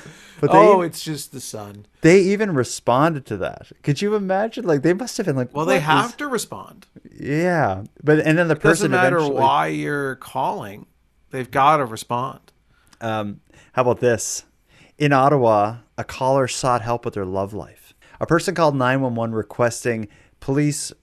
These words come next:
Speaker 1: quote unquote, "run" and, quote unquote, "look into" the person they were thinking about dating after having met them on Tinder.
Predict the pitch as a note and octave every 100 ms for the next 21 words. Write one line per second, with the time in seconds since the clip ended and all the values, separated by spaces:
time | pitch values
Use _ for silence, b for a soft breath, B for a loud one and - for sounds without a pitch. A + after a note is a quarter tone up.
0 | _ - B2+ C3 A#2 - A#2 A2+ A#2+ C#3
1 | B2+ A2 A2+ A#2+ B2 A2+ A2+ G#2 - -
2 | - C3 B2 A2 - A#2+ G#2+ - _ -
3 | B2+ C#3 C3+ C3 A#2+ G#2 F#2 b b -
4 | B2 C3 D3 F3+ D3+ A#2 A#2+ C#3 C#3 B2
5 | A2 G2 A#2 A#2 B2+ G#2+ G2+ A2 - A2
6 | A#2+ A2+ G#2+ B2 - G#2+ E2+ F2+ - C#3+
7 | A#2+ -